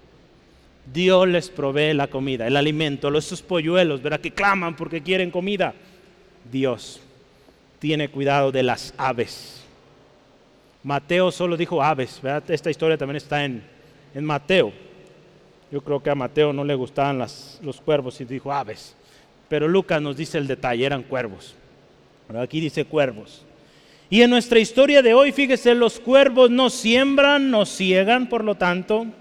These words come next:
no tienen despensa, no tienen granero.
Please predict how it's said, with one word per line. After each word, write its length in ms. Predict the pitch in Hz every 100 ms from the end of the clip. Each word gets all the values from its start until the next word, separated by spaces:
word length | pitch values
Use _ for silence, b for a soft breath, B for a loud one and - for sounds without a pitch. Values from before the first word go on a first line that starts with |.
| b b b _
no 200 | 208 226
tienen 340 | 240 226 214
despensa, 760 | 190 175 - - 214 226 - 220
no 140 | 208
tienen 300 | 208 208 208
granero. 520 | 190 180 196 262 285